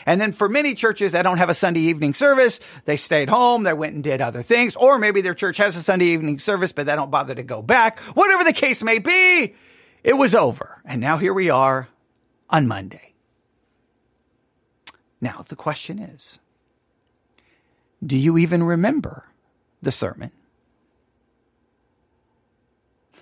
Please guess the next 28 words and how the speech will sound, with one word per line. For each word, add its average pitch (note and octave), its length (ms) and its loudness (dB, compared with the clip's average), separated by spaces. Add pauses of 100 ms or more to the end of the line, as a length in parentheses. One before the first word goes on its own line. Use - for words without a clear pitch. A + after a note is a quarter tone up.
(1300)
Would E3+ 320 2
you G3 160 -4
even G#3 320 -2
say G3 520 -2
in E3 180 0
any F#3+ 220 2
way, G#3 140 2
shape, G#3 200 -2
or G#3 40 -10
form, G3 180 -4
if D3 120 -6
you're G3+ 100 -2
even G3+ 220 -2
being G3 240 -4
remotely F#3 800 2
honest, F#3+ 580 -2 (580)
that D3+ 160 0
it C3+ 100 -6
was A#2 280 -12
valuable, F#3+ 840 0 (260)
that B2 160 -10
it A#2+ 100 -14
was A#2+ 200 -12
impactful, G3+ 1000 -4 (220)
that B2 140 -6
it A#2 100 -10
was G#2+ 220 -12
meaningful, G#3+ 920 0